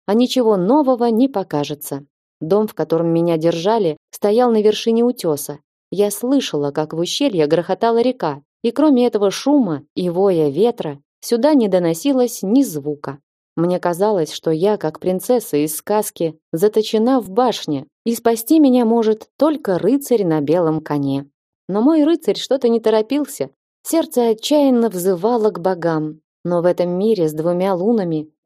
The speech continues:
никто не слышал его стука. Стейк тоже не появлялся, а с ним исчезла и надежда на помощь. Кто теперь сообщит Бертану, где я?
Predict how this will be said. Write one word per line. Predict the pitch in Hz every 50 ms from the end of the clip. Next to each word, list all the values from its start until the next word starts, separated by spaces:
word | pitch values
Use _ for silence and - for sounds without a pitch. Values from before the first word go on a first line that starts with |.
| _ _
никто | 214 254 262 254 - 294 294
не | 277 247 247 233
слышал | 240 - 226 233 269 294 277 - 180 165
его | 156 151 156 139 147 143
стука. | - - _ - 147 139 - - 131 135 - _ _ _ _ _ _ _
Стейк | - - - 330 339 339 - -
тоже | - 226 247 277 240 240
не | 226 208 196
появлялся, | - 175 175 170 160 156 151 143 139 139 - - 151 143 151 - _ _ _ _ _
а | - 170 170
с | - -
ним | 233 262 320 311 262 214
исчезла | 202 - - - 269 294 262 240 240 240 240 233 226 - _
и | 262 302
надежда | 302 254 208 180 151 139 170 208 208 170 170 180
на | 180 175 165 160
помощь. | 160 - 151 143 139 139 139 143 - - - - _ _ _ _ _ _ _
Кто | - - - 247 240
теперь | - 190 - 160 156 160
сообщит | - - 170 170 160 160 - 226 214 175
Бертану, | 160 175 170 170 - 196 202 202 190 170
где | 160 160 147 175 220 208
я? | 175 156 143 139